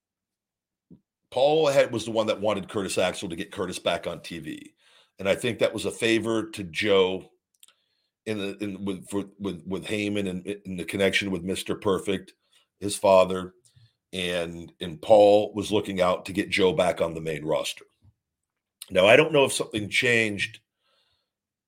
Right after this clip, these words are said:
that Paul with Joe, with, with, with Axel,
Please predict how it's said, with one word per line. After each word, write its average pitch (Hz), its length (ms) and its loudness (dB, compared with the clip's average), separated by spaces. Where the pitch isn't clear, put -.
that 101 340 2
Paul 110 640 6
with 95 220 -6
Joe, 98 640 6
with, 92 220 -6
with, 92 220 -8
with 92 160 -2
Axel, 101 680 2